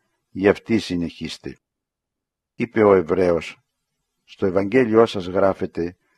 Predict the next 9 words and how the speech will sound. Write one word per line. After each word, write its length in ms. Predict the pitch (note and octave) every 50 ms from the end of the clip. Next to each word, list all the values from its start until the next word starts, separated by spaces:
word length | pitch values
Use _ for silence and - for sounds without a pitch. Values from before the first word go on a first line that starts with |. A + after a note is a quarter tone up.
| _ _ _ _ _
ότι 600 | - G#2 G#2 G#2+ - - - A2 A2 A2 G2+ - _
ο 160 | - F#2 G2+
Ιησούς 600 | G#2 G2 F#2+ E2+ - - A2 B2 C3 - - - _
επρόκοπτε 1000 | - B2 A2+ _ - G2 G#2 A2 - - A#2 - _ _ - A2+ A2 A2 A2+ -
εις 180 | - B2 G2+ -
την 200 | - G#2+ G#2 G2+ -
ηλικίαν 720 | - A2 F#2 F#2 F#2 E2+ _ - - A2+ A2+ A#2 A2 G#2 F#2+
και 140 | - F#2+
σοφίαν 600 | F2 - - - - - G#2+ A2+ B2 B2+ B2 A#2+